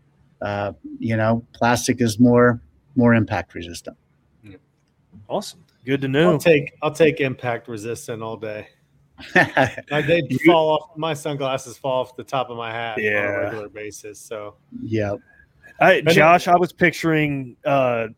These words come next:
Speaker 2: a jig getting stuck and you ripping that jig and just coming and smashing you in the face with it.
Speaker 3: Comes, here comes your t-, little top water walking bait. It's like,
Speaker 2: Yeah.
Speaker 3: swat.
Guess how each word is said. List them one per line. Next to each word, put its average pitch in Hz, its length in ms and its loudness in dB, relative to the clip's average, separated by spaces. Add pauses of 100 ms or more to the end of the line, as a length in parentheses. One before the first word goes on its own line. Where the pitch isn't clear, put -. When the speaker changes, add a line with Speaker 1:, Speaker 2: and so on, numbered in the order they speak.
(120)
Speaker 2:
a 143 100 0
jig 165 460 6
getting 151 260 2
stuck 160 400 6
and 143 100 -6
you 156 220 -4
ripping 156 320 0
that 139 160 -2
jig 135 340 0
and 123 100 -10
just - 340 -14
coming 143 280 -4
and 110 100 -8
smashing 143 580 0
you 127 60 -4
in 123 60 -6
the 117 80 -8
face 135 320 0
with 127 140 -2
it. 120 160 -6 (360)
Speaker 3:
Comes, 160 120 2
here 151 80 0
comes 143 320 0
your 139 80 -2
t-, 143 140 -4
little 143 280 0
top 135 320 0
water 135 220 2
walking 123 460 -2
bait. 131 240 -2
It's 127 80 -12
like, 107 180 -10 (120)
Speaker 2:
Yeah. 190 400 8
Speaker 3:
swat. 127 680 0